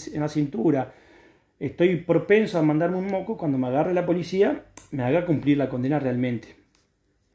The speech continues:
A veces sé que hay una fianza también que pagan treinta mil pesos. Eh, todo esto aparece después del dos mil cuatro. Del dos mil cuatro para, hacia atrás no, no existía esa ley, era distinto.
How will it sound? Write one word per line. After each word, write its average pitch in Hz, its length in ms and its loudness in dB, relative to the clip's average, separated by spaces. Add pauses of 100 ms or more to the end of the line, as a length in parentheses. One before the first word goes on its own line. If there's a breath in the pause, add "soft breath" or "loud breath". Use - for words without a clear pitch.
(480)
A 139 100 -2
veces 156 240 0
sé 143 100 2
que 135 80 4
hay 131 120 4
una 117 160 -2
fianza 139 440 -2
también 123 220 -6
que 123 80 -8
pagan 123 260 -8
treinta 120 240 -8
mil 120 180 -6
pesos. 135 540 0 (760 soft breath)
Eh, 123 300 -6
todo 151 140 4
esto 214 140 4
aparece 170 360 4
después 165 300 2
del 165 100 4
dos 143 100 4
mil 135 180 2
cuatro. 123 480 0 (160)
Del 127 200 -6
dos 127 100 0
mil 156 140 2
cuatro 151 300 0
para, 135 220 -6
hacia 151 260 -6
atrás 175 320 0
no, 147 100 4
no 131 100 2
existía 139 460 0
esa 123 180 -6
ley, 131 440 -4 (100)
era 131 160 -6
distinto. 127 540 -4